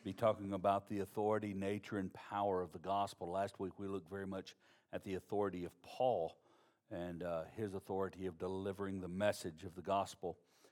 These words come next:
But today we're focusing in on the gospel of Jesus Christ, particularly, uh, the authority, nature, and power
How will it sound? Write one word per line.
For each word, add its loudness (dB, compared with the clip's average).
But -8
today 6
we're 4
focusing 0
in 0
on 4
the -4
gospel 0
of -10
Jesus -6
Christ, 4
particularly, -2
uh, 4
the -4
authority, 2
nature, -2
and -4
power 0